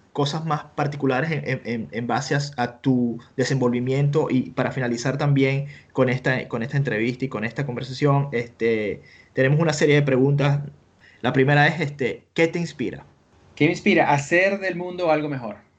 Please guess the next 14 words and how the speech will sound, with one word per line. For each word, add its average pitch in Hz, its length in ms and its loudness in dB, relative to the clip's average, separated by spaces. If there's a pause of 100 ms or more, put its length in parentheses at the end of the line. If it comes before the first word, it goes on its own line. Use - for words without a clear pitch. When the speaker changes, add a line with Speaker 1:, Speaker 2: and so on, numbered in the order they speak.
(460)
Speaker 2:
Hacer 147 240 -6
que 160 80 -4
Speaker 1:
Eh. - 20 -2
Speaker 2:
las 165 100 -4
personas 165 600 -8
sean 143 380 -6
felices, 139 760 -4
que 123 380 -6
lo 120 220 -8
que 123 200 -4
hagan 170 560 -2
les 120 140 -8
dé 131 80 -8
satisfacción. 131 920 -10